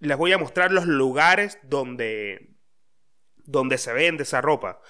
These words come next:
Estoy preparando algo bueno para este canal de YouTube, así que les voy a pedir que se suscriban. A los que están en Spotify,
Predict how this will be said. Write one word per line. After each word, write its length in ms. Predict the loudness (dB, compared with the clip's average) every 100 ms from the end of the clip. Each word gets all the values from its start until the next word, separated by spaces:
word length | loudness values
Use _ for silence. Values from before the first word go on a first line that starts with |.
| -20 -18
Estoy 440 | -14 0 4 4 2
preparando 580 | 2 2 4 4 4 4
algo 200 | 6 4
bueno 220 | 4 2
para 420 | 2 2 0 0
este 280 | 0 0 0
canal 280 | -2 -2 0
de 100 | 0
YouTube, 320 | 0 -4 -8
así 200 | -8 -6
que 80 | -4
les 120 | -2
voy 140 | 0 0
a 80 | 0
pedir 160 | -4
que 120 | -6
se 120 | -10 -12
suscriban. 480 | -20 -10 -8 -8 -12 -20 -20 -20 -6
A 120 | 0
los 100 | 0
que 100 | -2
están 360 | -2 0 0 0
en 120 | -2
Spotify, 720 | -2 0 0 0 -6 -12 -12